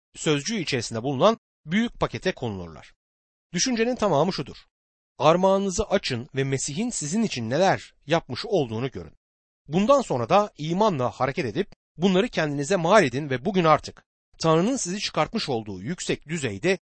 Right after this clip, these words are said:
yaşayın. Tanrı sizi bir oğul yapmıştır ve sizi her ruhsal kutsamayla bereketlemiştir. Bizler bugün dünyada böyle yaşamalıyız. Bunların hepsi onun planına göredir. Baba Tanrı kiliseyi planladı.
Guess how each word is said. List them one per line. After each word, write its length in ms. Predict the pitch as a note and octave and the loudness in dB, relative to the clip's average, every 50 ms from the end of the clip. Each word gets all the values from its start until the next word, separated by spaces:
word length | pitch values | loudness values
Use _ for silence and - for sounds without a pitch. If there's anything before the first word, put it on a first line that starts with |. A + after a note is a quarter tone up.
| _ _ | _ _
yaşayın. 400 | - C#3 C3+ - B2+ G2+ D2+ - _ _ _ _ _ _ _ _ _ _ _ _ _ | -2 -2 0 0 -4 -8 -10 -14 _ _ _ _ _ _ _ _ _ _ _ _ _
Tanrı 280 | - E3 F3 G#3 C4+ C4 | 0 2 4 4 2 0
sizi 260 | - A#3 G3 A3+ G#3 | -2 -4 -4 -4 -4
bir 140 | B3 B3 - - | -4 -6 -4 0
oğul 280 | E3 D#3+ D#3+ D#3+ D3 | 2 2 2 2 2
yapmıştır 560 | B2+ A2 G2+ - - F#2+ - - - G#3+ G#3 D3+ | 0 -2 -4 -4 -8 -12 -10 -4 -4 -4 -2 0
ve 80 | C#3 | -2
sizi 380 | - - C3 A2+ - D#3 G3 G#3 - _ _ _ _ | -2 -2 -6 -2 0 0 0 0 -2 _ _ _ _
her 280 | - - A3 B3+ C4+ A#3 | -6 0 0 2 2 2
ruhsal 500 | F3 C#3+ C3+ A#2+ - - - F3+ C#3 A#2 | 0 -2 -4 -6 -6 -2 0 0 0 0
kutsamayla 760 | - - - - - F3+ D#3 B2 G#2+ F#2+ G2+ D3+ F3 E3 - _ _ - | -2 -10 -14 -4 -4 -2 -2 -2 -4 -2 2 2 2 2 0 _ _ -2
bereketlemiştir. 800 | C3+ C#3 A#2+ G2 G#2 F#2+ - F#2+ E2+ E2 - - - - - _ _ _ _ _ _ _ _ _ - | -2 -2 -2 -4 -8 -12 -12 -12 -12 -12 -14 -16 -16 -18 -20 _ _ _ _ _ _ _ _ _ -2
Bizler 340 | F3 F#3+ F3+ A3 G#3+ G#3+ G#3 | -2 2 4 4 2 2 2
bugün 360 | A3+ D3 C3 E3 F#3+ G3+ D#3+ | -2 -4 -2 -4 -4 -4 -4
dünyada 580 | C3+ D#3 E3 C#3 A#2+ G#2+ G2+ - D3 E3+ E3+ - _ _ _ | -4 -2 -2 0 0 -2 -2 0 0 0 0 -2 _ _ _
böyle 260 | C3 D3+ C#3+ A#2+ G2 F2+ | 0 2 2 2 2 -4
yaşamalıyız. 680 | F2 - - A2 F2 E2+ E2 D#2 D2 - - - - _ _ _ _ _ _ _ _ _ | -8 -10 -10 -10 -10 -12 -14 -16 -16 -16 -16 -16 -16 _ _ _ _ _ _ _ _ _
Bunların 400 | D#3 G#3 A3+ G#3+ A3 A3 A#3+ A3+ | 2 2 6 6 6 6 4 0
hepsi 640 | F#3 - A#3+ A#3+ - - - - - G3+ G#3+ G#3+ G3+ _ _ _ | 0 -2 -2 -2 -2 -4 -4 -2 -2 -2 -2 -2 -6 _ _ _
onun 280 | C#3+ C#3+ D3+ F3 G3 G3+ | -2 0 0 0 -4 -6
planına 440 | - - C3 B2 G#2 G2+ G2 F2+ | -8 -6 -6 -4 -4 -6 -8 -10
göredir. 420 | E2+ F#2+ E2+ E2+ - - - - _ _ _ _ _ _ _ _ _ _ | -12 -14 -18 -18 -18 -20 -20 -20 _ _ _ _ _ _ _ _ _ _
Baba 200 | C3+ E3 G#3 A#3 | 4 6 6 6
Tanrı 300 | - E3+ C3 A#2 C3 G3+ | 4 4 0 0 0 -2
kiliseyi 480 | - - E3+ E3 D#3+ - B2 B2+ F3+ G#3 | -2 -4 -6 -6 -4 -2 -4 -4 -4 -6
planladı. 520 | - - C3 A2 G2+ F2+ F2 - F2+ - | -6 -6 -6 -6 -6 -6 -10 -14 -16 -20